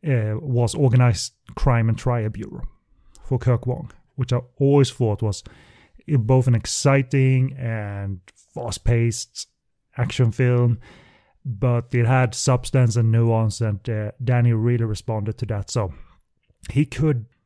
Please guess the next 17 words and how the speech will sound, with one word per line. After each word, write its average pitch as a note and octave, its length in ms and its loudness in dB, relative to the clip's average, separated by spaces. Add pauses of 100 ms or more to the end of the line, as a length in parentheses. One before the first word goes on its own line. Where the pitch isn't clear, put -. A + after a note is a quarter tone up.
(160)
you D#3+ 100 -6
know, C3+ 100 0
be B2+ 240 -2
this A#2 260 0
entertaining A2+ 720 0 (880)
presence, A2+ 720 0
being A2+ 300 0
the F#2+ 120 -6
cop G2+ 380 -8
who - 80 -4
just - 240 -8
walks C3 300 -8
in G#2 240 -2
and G2 100 -6
sometimes G2+ 380 -4
tortures A2 640 -4 (160)
people. A#2 400 0